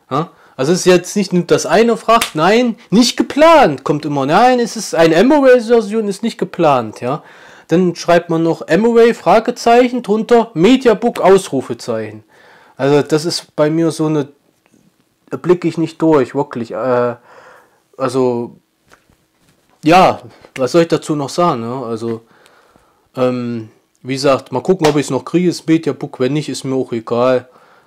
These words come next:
Ähm, ich, also ich kann mir wirklich nicht vorstellen, dass da nicht mal eine kommt. Also gerade bei den Filmen, das ist einfach ein Kultfilm. Das ist sowieso eine Fra-, äh,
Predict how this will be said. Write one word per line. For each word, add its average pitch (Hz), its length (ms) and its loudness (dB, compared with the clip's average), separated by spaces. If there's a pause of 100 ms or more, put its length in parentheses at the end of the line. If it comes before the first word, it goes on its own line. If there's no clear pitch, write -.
(100)
Ähm, 123 440 -6 (120)
ich, - 200 -14 (280)
also 143 200 -2
ich 165 120 0
kann 196 200 2
mir 185 120 4
wirklich 185 300 2
nicht 180 340 -4
vorstellen, 170 440 -2
dass 151 160 -8
da 139 160 -4
nicht 160 280 -8
mal 151 180 0
eine 139 280 -4
kommt. 131 440 -8
Also 113 300 -6 (540)
gerade 156 320 2
bei 135 180 2
den 147 280 -2
Filmen, 147 260 -4
das 127 160 -8
ist 135 180 -10
einfach 143 360 -6
ein 127 120 -12
Kultfilm. 165 880 -2 (280)
Das 110 120 -14
ist 117 40 -8
sowieso 135 360 0
eine 151 120 2
Fra-, 131 320 -2
äh, 131 460 -6